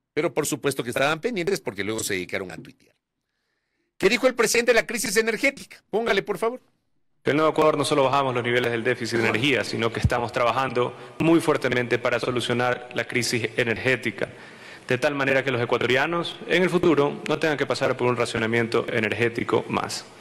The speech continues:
Speaker 2: En otras palabras, estamos limpiando lo que embarraron los del, del pasado.
Speaker 1: Aquí, por ejemplo, en esta parte, esto es el reflejo, esto, esto que acabamos de escuchar es el reflejo de cómo se desarrolló el informe de la Nación.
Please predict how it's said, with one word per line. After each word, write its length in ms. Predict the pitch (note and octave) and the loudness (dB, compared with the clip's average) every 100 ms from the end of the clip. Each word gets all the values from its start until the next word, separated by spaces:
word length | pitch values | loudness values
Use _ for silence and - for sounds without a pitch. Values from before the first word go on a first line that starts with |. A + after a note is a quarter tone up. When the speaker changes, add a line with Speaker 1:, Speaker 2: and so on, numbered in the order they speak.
| - - - - | -20 -20 -20 -2
Speaker 2:
En 80 | C3 | 0
otras 200 | B2 C3 | 0 2
palabras, 560 | A#2+ B2+ B2+ B2 B2 - - - - - _ - | 2 4 4 2 -2 -8 -18 -20 -20 -20 _ -12
estamos 380 | - B2+ B2+ | -4 -2 -2
limpiando 420 | A#2 A2+ C3 B2 A#2 | -4 0 0 2 0
lo 100 | A2 | 0
que 80 | |
embarraron 480 | A#2 G#2+ G#2+ G#2+ A2 | 0 2 2 0 0
los 160 | G#2 G2+ | -2 -4
del, 180 | - - - - | -8 -12 -20 -6
del 160 | A#2+ A2 | -2 -2
pasado. 420 | A2+ - - - - - - _ _ _ _ _ _ _ _ - | -2 -2 -4 -6 -12 -20 -20 _ _ _ _ _ _ _ _ -2
Speaker 1:
Aquí, 220 | E3+ C4+ | 0 0
por 200 | C#4 C4 | 2 2
ejemplo, 460 | - G#3 F3+ D#3 - | 2 0 -2 -6 -4
en 120 | D3 | -2
esta 260 | F3+ F3+ C3+ | 0 0 0
parte, 320 | C3 A#2+ - | 0 -2 -4
esto 500 | - F4 - G#4 E4+ - | 2 2 4 4 4 0
es 180 | F#3+ A3+ | 2 2
el 120 | G#3+ | 2
reflejo, 680 | G3 - A3+ A3+ A#3 A3+ - | 0 2 2 4 0 0 0
esto, 260 | C4 C#4 C#4 | 0 2 0
esto 200 | C#4 C4 | 0 0
que 100 | G#3 | 0
acabamos 340 | F#3+ A3+ G#3+ | 0 2 2
de 60 | G3 | -2
escuchar 420 | F#3 - A#3 A#3 | -2 0 0 0
es 180 | F3 G#3+ | -4 -2
el 80 | G3+ | -2
reflejo 420 | F3 - G#3 - | -4 -4 -4 -2
de 140 | F3 | -4
cómo 180 | G3 G#3+ | -4 -6
se 160 | G#3 F#3+ | -4 -4
desarrolló 380 | D#3+ E3+ D#3+ F#3+ | -4 -4 -4 -4
el 60 | |
informe 280 | F3 G3 F#3 | -4 -6 -4
de 40 | |
la 60 | E3+ | -4
Nación. 380 | D3+ - G3+ | -4 -6 -10